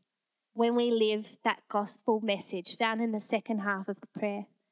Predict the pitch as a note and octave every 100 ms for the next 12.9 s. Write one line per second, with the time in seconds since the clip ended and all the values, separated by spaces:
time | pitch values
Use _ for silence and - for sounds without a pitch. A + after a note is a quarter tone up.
0 | _ _ _ _ - - - A#3+ B3+ A#3
1 | G#3 A#3+ A#3+ B3 A3+ A3 G3+ - - C4
2 | C4+ C#4 G#3 - - - G3+ - A#3+ A#3
3 | A3+ A3 G#3 G#3+ G#3 - G3 - - C4+
4 | B3 A3 A3 G#3 G3 F3+ F3+ - _ _
5 | _ _ _ - A#3+ G#3 C4+ C4+ - C#4
6 | C4+ - - - - - A#3 A3 A3 -
7 | B3 A#3 B3 A#3 G3+ G3 - - - _
8 | _ _ _ _ _ _ _ _ _ _
9 | _ _ _ _ _ - - G#3+ F#3+ B3+
10 | C4+ A3 G3 A#3 D#4 - - - _ A#3+
11 | A3+ A3 A#3+ C#4+ B3 A#3 G#3+ - A3+ A3+
12 | A3 A3 G#3+ A3 G3+ F#3 - -